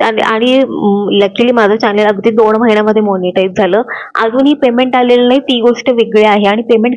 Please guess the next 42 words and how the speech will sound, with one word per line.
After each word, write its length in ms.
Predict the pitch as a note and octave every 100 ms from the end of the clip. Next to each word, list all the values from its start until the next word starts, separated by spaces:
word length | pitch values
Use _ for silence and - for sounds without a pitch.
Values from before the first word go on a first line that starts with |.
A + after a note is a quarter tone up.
| A#3
का 80 |
आलं 240 | A3 A3+ A3+
नाही 120 | B3
हेही 380 | A#3+ G#3 G#3 A#3+
मी 100 | B3
तुम्हाला 280 | G#3+ G3 G3
सांगते. 360 | F#3 F3 G3 C4 - - - -
चांगला 240 | A#3 C4
रिस्पॉन्स 440 | C#4 - B3+ C#4+ C#4
असेल 320 | B3 A#3 B3
तर 180 | B3 B3
अगदी 500 | - A3+ A3+ A#3 A#3+
तुमचे 340 | A#3+ G#3+ A3
एका 280 | - - A3
दिवसात 320 | A3 G#3 G#3+
सुद्धा 380 | G#3+ - A3+ A3+
शंभर 240 | G#3 F#3+
डॉलर 280 | F#3+ F#3+ F#3+
कम्प्लीट 340 | G3+ F#3 F#3 F3
होतात. 260 | G#3 F3+ E3+ - - - -
चांगला 240 | G#3+ A3+
रिस्पॉन्स 480 | A#3 A3+ - A3 A3
नसेल 440 | A3 G#3 - G#3+ A3+
तर 180 | A3+ A3+
एक 300 | - A3+ A3+
वर्ष 300 | G#3+ G#3+ A3
काय, 220 | G#3 F3+
तुम्ही 260 | G3 G#3
तीन 360 | A3 - A3 A3+
तीन, 240 | G#3+ G#3+
चार 180 | A#3+ G#3+ -
चार 200 | G#3+ G#3+
वर्ष 260 | G#3+ G#3+
जरी 200 | D#4 A#3
घासून 340 | A3+ G#3+ G#3+ G#3
घेतला 240 | G#3 G#3
तरीही 340 | G3+ G3+ G3
तुमचे 300 | G#3+ G#3+ G3
डॉलर 300 | G3+ G3 F#3 F#3
नाही 280 | G#3 G#3+ G#3+
कम्प्लीट 440 | G3+ F3 F#3 G#3+
होणार. 200 | F3+ -